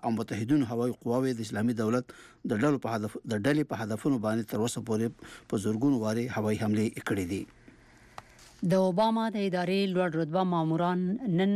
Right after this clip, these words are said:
Speaker 2: د پنجشنبې په ورځ کوشش کوي چې د ایران د اټومي پروګرام په هکله د کانګرس د هغو غړو قناعت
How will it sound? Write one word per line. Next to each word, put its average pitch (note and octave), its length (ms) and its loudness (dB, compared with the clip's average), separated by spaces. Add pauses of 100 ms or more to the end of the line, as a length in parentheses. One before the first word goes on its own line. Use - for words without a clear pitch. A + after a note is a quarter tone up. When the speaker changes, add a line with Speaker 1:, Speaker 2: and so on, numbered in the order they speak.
(120)
Speaker 2:
د F#3+ 100 -6
پنجشنبې F#3+ 500 0
په - 80 -2
ورځ F3 220 0
کوشش G3+ 400 -2
کوي F#3+ 220 0
چې F#3+ 120 -4
د - 60 -4
ایران E3+ 340 2
د E3+ 80 0 (100)
اټومي G3+ 340 0
پروګرام E3 400 0
په D#3+ 100 0
هکله E3+ 300 0
د D#3 120 -4
کانګرس E3 440 0
د D#3 120 0
هغو G3+ 300 0 (160)
غړو F#3+ 240 4 (180)
قناعت D#3+ 400 0